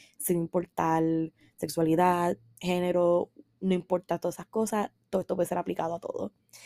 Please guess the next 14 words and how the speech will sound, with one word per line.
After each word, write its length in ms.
El 200
famoso 520
fuckboy 760
es 180
obviamente 720
esa 180
persona 680
que 160
vemos, 680
sabemos 840
que 120
es 160
un 480
putito 720